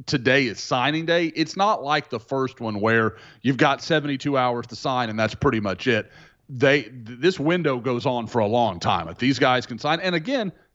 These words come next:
they can just not sign, and then they enroll in July,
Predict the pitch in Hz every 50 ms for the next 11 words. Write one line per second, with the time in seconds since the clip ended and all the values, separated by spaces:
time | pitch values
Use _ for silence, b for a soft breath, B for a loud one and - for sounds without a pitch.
0 | _ _ - 110 170 180 - 269 254 311 254 - 240 240 233 - 165 - - 110
1 | 98 90 80 76 65 - 110 120 127 139 143 151 175 175 170 143 139 151 160 175
2 | 175 165 165 160 151 139 117 147 151 147 143 123